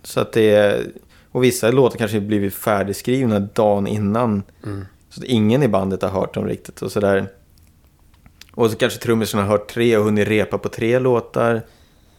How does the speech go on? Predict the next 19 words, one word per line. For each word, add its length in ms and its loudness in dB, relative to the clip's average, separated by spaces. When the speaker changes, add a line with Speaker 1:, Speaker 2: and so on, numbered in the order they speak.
Speaker 1:
Det 80 2
är 60 4
väldigt 400 2
sådär 140 2
olika. 480 0
Och 120 2
vissa 280 2
band 260 0
är 180 4
superförberedda, 1120 0
att 140 -4
alla 300 0
suttit 300 -2
hemma 440 0
och 80 -2
kan 240 0
sina 240 -2
delar. 580 2
Och 240 2